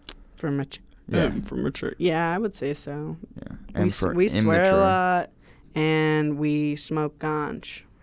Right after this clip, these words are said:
Speaker 2: We do smoke. We do smoke that strong, that Popeye. But, um,
Speaker 1: Uh, our, our eventual plan is to become super mega, like,
Speaker 2: yeah.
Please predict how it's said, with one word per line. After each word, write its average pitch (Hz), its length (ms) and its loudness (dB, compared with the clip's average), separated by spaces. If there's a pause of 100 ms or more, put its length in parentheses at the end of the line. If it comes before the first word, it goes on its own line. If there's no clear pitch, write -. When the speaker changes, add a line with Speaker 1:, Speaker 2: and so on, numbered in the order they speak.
(340)
Speaker 2:
We 139 80 0
do 139 120 2
smoke. 165 380 -2
We 120 120 4
do 143 200 0
smoke 208 240 -2
that 208 140 0
strong, 139 340 2
that 123 160 0
Popeye. 92 440 0 (580)
But, 110 160 8
um, 107 340 4
Speaker 1:
Uh, 196 140 6
our, 208 400 10
our 196 320 10 (220)
eventual 202 580 6
plan 175 240 4
is 180 380 4
to 180 160 0
become 160 380 4
super 143 300 -4
mega, 147 420 -2 (760)
like, 147 260 4 (320)
Speaker 2:
yeah. 160 240 6